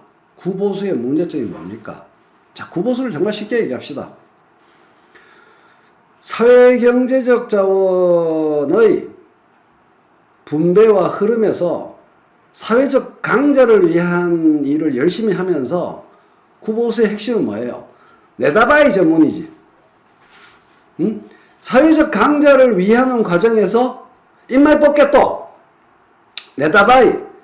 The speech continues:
편법, 사회 전체의 약속을 어기면서 마구마구, 마구잡이로 사회적 강자를 위한 오만 가지 일을 다 하는 것을 미래통합당, 자유한국당, 새누리당이 저지르는 것을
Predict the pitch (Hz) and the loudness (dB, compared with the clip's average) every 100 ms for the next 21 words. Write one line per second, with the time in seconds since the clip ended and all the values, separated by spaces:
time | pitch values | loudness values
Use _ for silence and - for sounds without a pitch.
0 | _ _ _ _ _ - 269 - - - | _ _ _ _ _ -2 0 2 2 2
1 | - - _ _ _ _ _ _ _ _ | -6 -16 _ _ _ _ _ _ _ _
2 | _ _ _ _ _ _ _ _ _ _ | _ _ _ _ _ _ _ _ _ _
3 | _ _ _ _ - 262 262 277 240 226 | _ _ _ _ 2 4 4 2 2 2
4 | 208 214 262 240 - 262 277 233 196 226 | 2 2 2 2 2 2 2 2 2 2
5 | 226 - - _ - - 180 285 320 320 | -2 -8 -18 _ -10 -2 2 4 4 4
6 | 320 202 147 202 302 320 320 330 311 330 | 2 0 -2 2 4 6 6 6 4 2
7 | 320 - - - _ _ _ _ _ _ | -4 -8 -18 -20 _ _ _ _ _ _
8 | _ _ _ _ _ _ _ - 202 220 | _ _ _ _ _ _ _ -6 0 2
9 | 220 151 165 170 165 151 123 123 123 104 | 0 0 0 0 -2 -6 -6 -6 -8 -6
10 | 139 226 262 254 220 170 180 - 143 160 | -2 0 0 -2 0 -2 -2 -6 -8 -4
11 | 208 214 160 208 202 - - _ _ _ | -2 -2 -2 -2 -4 -6 -20 _ _ _
12 | _ - 135 196 - 175 170 165 147 120 | _ -8 -4 -4 -2 -6 -6 -8 -10 -8
13 | 151 156 156 151 135 175 202 185 165 151 | -8 -8 -8 -10 -12 -10 -8 -8 -6 -8
14 | 123 120 139 139 139 117 120 226 247 | -8 -8 -8 -8 -8 -8 -6 -6 -6